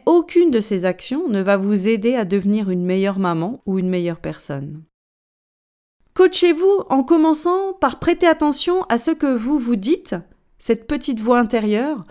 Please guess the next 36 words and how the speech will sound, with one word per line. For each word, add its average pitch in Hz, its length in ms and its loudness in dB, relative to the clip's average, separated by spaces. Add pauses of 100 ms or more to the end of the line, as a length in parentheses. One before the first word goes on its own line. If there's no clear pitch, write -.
(240)
quand 254 200 0
vous 233 200 0
remarquez 269 680 -2
que 247 100 -4
vous 190 160 -6
faites 180 220 -6
des 156 200 -6
erreurs. 151 560 -12 (960)
Faites 330 380 0
attention 302 680 0
au 247 140 0
sens 247 580 -2
que - 80 -6
vous 180 200 -4
donnez 185 280 0
à 165 80 -2
vos 156 140 -6
erreurs. 147 600 -10 (760)
Et 226 100 8
n'ajoutez 311 480 4
pas 254 180 2
des 208 180 -2
couches 247 300 -8
de 190 100 0
culpabilité 196 840 -4
les 170 260 -2
unes 214 140 0
sur 202 180 -6
les 180 220 -2
autres 269 180 -4
qui 214 140 -4
vous 180 100 -8
conduiront 180 500 -4
à 190 80 -2
la 156 160 -4
honte. 131 360 -10